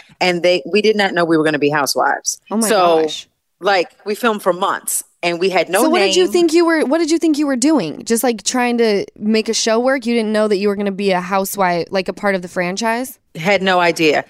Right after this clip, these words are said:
Speaker 2: Wow.
Speaker 1: They said, "Maybe it'll be Housewives, maybe it'll be Ladies of," 'cause there's, like, Ladies of London.
Speaker 2: Right.
Speaker 1: But, you know, we, we're unsure. So apparently Andy saw, you know, the cuts,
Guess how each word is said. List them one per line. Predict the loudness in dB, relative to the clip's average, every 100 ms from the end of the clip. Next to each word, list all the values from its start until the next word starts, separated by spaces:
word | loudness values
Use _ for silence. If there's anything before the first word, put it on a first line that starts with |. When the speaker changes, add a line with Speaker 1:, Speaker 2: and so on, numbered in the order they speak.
| -6
Speaker 2:
Wow. | 0
Speaker 1:
They | 0
said, | 0 -4
"Maybe | 0 2 2 4 2
it'll | 2
be | 2
Housewives, | 2 2 0 0 2 2 2 0 -4 -16 _
maybe | 0 2 4 2 2
it'll | 2 2
be | 0
Ladies | 2 2 2 -2 -6 -6 -8 -6
of," | 0 2 4 4 2 0
'cause | 0
there's, | 0 0
like, | 0
Ladies | 0 0 0 -2
of | 0
London. | -2 2 0 0 -4 -12 -12
Speaker 2:
Right. | -8 -8 -10 _ -20 -20 -20 _ _
Speaker 1:
But, | 0 0 -4 -12
you | -8 -2
know, | 2 4 2 0
we, | -2 0
we're | 0
unsure. | 0 -2 -4 -4 -4 -6 -12 _ _ _
So | -2 0 0
apparently | 0 0 2 2 2 2 -2 -6 -2
Andy | -2 0
saw, | 0 2 4 4 2 2
you | 0
know, | 2 4 2 0 -4
the |
cuts, | -2 0 0 0 -6